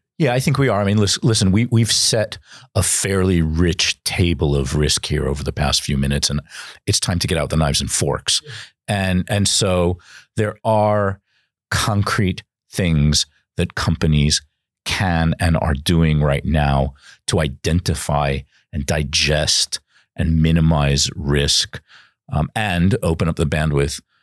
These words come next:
Speaker 1: for expansion and opportunity and growth and, and development.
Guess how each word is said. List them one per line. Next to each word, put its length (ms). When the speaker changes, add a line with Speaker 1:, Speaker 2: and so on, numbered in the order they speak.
Speaker 1:
for 680
expansion 640
and 80
opportunity 680
and 200
growth 500
and, 240
and 160
development. 720